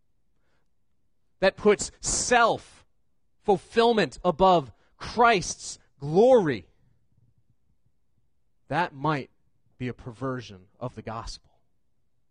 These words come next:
We're gonna dig into more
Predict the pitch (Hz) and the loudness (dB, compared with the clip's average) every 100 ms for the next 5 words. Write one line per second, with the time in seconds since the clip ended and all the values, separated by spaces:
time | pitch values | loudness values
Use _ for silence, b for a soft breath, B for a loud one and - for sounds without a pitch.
0 | _ _ _ _ _ _ _ _ _ _ | _ _ _ _ _ _ _ _ _ _
1 | _ _ _ _ _ _ _ _ _ _ | _ _ _ _ _ _ _ _ _ _
2 | _ _ _ _ _ _ _ 139 156 170 | _ _ _ _ _ _ _ -2 0 0
3 | 151 123 151 147 143 143 123 120 131 139 | -4 -2 -4 -4 -8 -10 -12 -10 -8 -6
4 | 120 101 | -6 -8